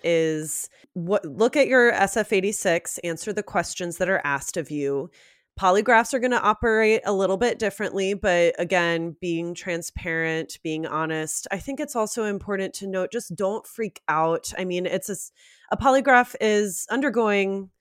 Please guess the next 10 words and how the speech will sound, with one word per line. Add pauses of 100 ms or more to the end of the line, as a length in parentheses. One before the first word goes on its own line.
(260)
a
polygraph
is
certainly
stress
inducing,
but
just
try
to